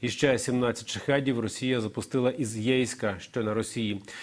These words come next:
Наша протиповітряна оборона збила всі ударні безпілотники і сім крилатих ракет. На Дніпропетровщині поранена дівчина. Ударний російський дрон поцілив по приватному будинку в Нікопольському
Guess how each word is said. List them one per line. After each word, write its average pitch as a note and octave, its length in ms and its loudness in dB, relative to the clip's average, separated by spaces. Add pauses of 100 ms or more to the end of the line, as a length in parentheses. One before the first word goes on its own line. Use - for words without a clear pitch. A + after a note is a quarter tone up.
(180)
Наша C#3 340 4
протиповітряна B2 680 2
оборона C3+ 460 4
збила A#2+ 360 2
всі C3 240 0
ударні C#3 380 4
безпілотники B2+ 760 0
і C#3+ 80 0
сім A2 280 -2
крилатих G2+ 560 -2
ракет. G2 280 -8 (1800)
На D3+ 180 4
Дніпропетровщині D#3+ 920 4
поранена C3 480 4
дівчина. A#2+ 640 2
Ударний A2+ 420 4
російський C#3 460 2
дрон B2+ 360 2
поцілив B2 520 0
по A#2 100 -2
приватному A2+ 560 2
будинку A2+ 500 2
в G2+ 60 0
Нікопольському G#2+ 840 -2